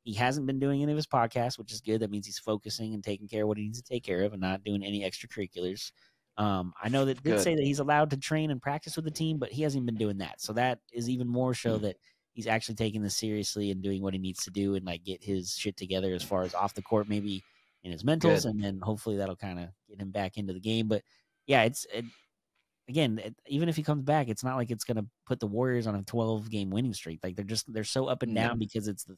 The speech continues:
Speaker 1: three old guys and then a bunch of young kids that are still trying to figure it out. So, I mean, they got some nice pieces. Uh, Pachetsky, the kid they drafted from Santa Clara, is really
Speaker 2: Bro.
Speaker 1: good.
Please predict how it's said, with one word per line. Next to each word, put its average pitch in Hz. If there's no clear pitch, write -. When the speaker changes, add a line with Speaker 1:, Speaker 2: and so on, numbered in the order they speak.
Speaker 1:
three 123
old 113
guys 113
and 101
then 98
a 92
bunch 101
of 95
young 104
kids 110
that 98
are 90
still 101
trying 98
to 95
figure 95
it 95
out. 85
So, 98
I -
mean, 131
they 151
got 233
some 202
nice 175
pieces. 165
Uh, 110
Pachetsky, 147
the 156
kid 156
they 156
drafted 147
from 131
Santa 123
Clara, 135
is 196
really 117
Speaker 2:
Bro. -
Speaker 1:
good. 143